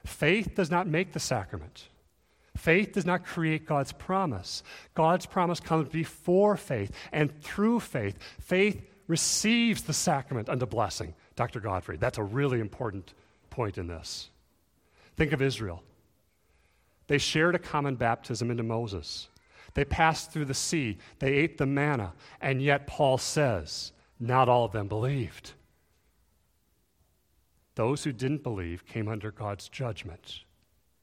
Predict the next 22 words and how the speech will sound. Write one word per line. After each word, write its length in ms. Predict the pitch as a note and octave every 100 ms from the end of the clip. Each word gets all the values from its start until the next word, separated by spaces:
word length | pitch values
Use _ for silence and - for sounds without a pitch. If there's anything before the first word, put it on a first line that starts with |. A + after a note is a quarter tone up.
| _ _ _ _ _ _ _ _ _ _ _ _ _
A 60 | A2+
sober 480 | - - A#2 A#2+ A2
warning. 400 | A2+ A2+ D#2 - _ _ _ _ _ _ _ _ - _
No 320 | A#2 B2+ C#3
one 400 | F#3 E3+ A2 G2+ -
is 140 | B2
given 320 | G#2 C3 C#3+
faith 580 | C3 - B2 G2+ G2+ - - _ -
by 120 | G#2
circumcision, 840 | - D#3 D3+ E3 - D#3 C#3+ F3+ - _ _ _ _ _ _ _ -
by 120 | A2
the 120 | G2+
Red 240 | G2 A#2 A2+
Sea 220 | - G2
baptism, 720 | A#2 C#3+ - D#3+ D3+ D#3 E3+ - - -
by 120 | A#2+
eating 280 | B2 A2 G2+
the 80 | G2+
Passover, 840 | - D#3+ E3 - E3 C#3 D3+ D#3+ - _ _ _ _ _ _
by 100 | C3+
eating 440 | D3+ C#3 A#2 G#2+ A2
manna, 420 | B2+ C#3 E3+